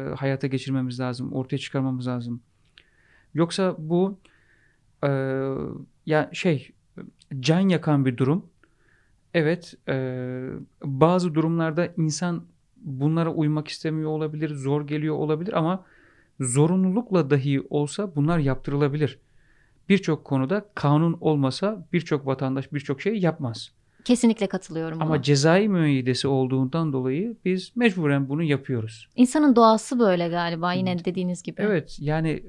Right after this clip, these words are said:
Speaker 1: e, kendi konforuyla ilgili herhangi bir, yani, e, benim özgürlük sınırım diyor. Aslında işte benim bahçemin sınırından başlar.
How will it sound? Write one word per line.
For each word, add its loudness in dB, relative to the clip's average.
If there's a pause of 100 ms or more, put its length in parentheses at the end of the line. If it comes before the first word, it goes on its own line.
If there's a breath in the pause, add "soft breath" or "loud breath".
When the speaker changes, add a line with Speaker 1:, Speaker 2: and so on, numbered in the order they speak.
Speaker 1:
e, -6 (160)
kendi 0
konforuyla 0
ilgili -4
herhangi -4
bir, -14
yani, -4 (120)
e, -4 (360)
benim 2
özgürlük -2
sınırım -2
diyor. -4
Aslında -6
işte -8
benim 2
bahçemin -2
sınırından -2
başlar. -8